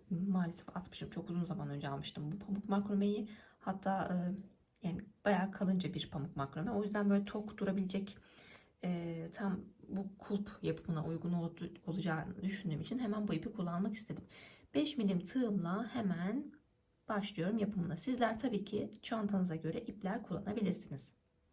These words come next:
Bir tane ipimi, e, zincirimi çektim, ipimi sabitledim. Sonra iki tane zincirimi çekiyorum. İlk çektiğim zincire batırıyorum tığımı,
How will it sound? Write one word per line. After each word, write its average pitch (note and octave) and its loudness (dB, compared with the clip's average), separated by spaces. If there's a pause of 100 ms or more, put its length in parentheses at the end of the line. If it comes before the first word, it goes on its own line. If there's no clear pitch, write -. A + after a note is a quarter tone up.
(840)
Bir D4+ 2
tane G3+ 4
ipimi, A3+ -4 (100)
e, F3+ 2
zincirimi G3+ 4
çektim, G#3 -2
ipimi A3 0
sabitledim. - -4 (1500)
Sonra C#4+ 0
iki G#3+ -2
tane F#3 0 (240)
zincirimi G3 4
çekiyorum. E3 -2 (1120)
İlk D4+ 2
çektiğim F3 -2
zincire C3+ -4
batırıyorum A#3+ 4
tığımı, A#3+ 2